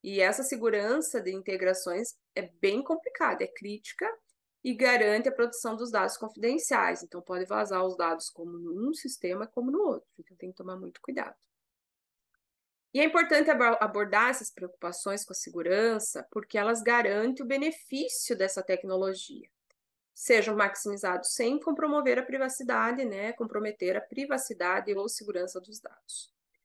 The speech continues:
A conscientização e a implementação de boas práticas são fundamentais para superar os desafios associados ao uso dessa tecnologia.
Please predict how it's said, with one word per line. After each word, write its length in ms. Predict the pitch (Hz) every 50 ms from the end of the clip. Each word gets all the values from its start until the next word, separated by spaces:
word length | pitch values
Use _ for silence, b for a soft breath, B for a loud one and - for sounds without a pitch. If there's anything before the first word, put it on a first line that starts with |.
| _ _ _ _ _ _ _
A 80 | 202
conscientização 1040 | 214 - 247 233 240 254 226 233 - 254 240 226 247 247 254 - - 277 247 254 254
e 80 | 262 226
a 40 | 214
implementação 680 | 226 226 226 208 202 202 208 - 208 208 - 185 190
de 80 | 196
boas 280 | 185 202 208 240 240 -
práticas 520 | - 247 240 247 254 - - - 277 269
são 160 | - 277 269 262
fundamentais 720 | - - 311 339 339 330 302 294 277 254 220 220 226 -
para 200 | - - 226 220
superar 440 | 220 - - 294 - 302 277 254 240
os 80 | 233 220
desafios 560 | 226 220 240 233 233 _ _ 226 226 233 -
associados 800 | 226 226 - 247 240 - - 254 233 196 202 202 226 220 - b b b b b b _
ao 260 | - 220 240 240 240 214
uso 320 | 196 196 208 208 214 208
dessa 320 | 196 185 175 180 - 190
tecnologia. 840 | 185 _ 180 175 - - 185 180 180 185 196 208 202 - - - -